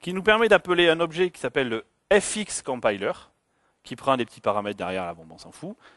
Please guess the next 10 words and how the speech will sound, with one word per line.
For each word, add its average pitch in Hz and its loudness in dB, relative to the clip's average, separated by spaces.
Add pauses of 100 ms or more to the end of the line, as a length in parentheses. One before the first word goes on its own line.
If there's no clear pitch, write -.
(140)
qui 147 -12
va 160 6
générer 175 -2
un 180 0
fichier 160 -4 (1040)
assembleur 131 -2 (840)
pour 170 -4
le 165 -4
shader. 107 -8 (720)
Ok ? 214 -4